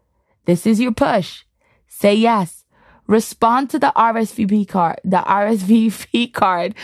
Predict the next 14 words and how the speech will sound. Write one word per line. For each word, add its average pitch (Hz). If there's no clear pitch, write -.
that 214
you 214
have 226
talked -
away. 190
Pull 214
it 294
out 170
and 190
check 185
yes. 190
It 226
is 240
the, 208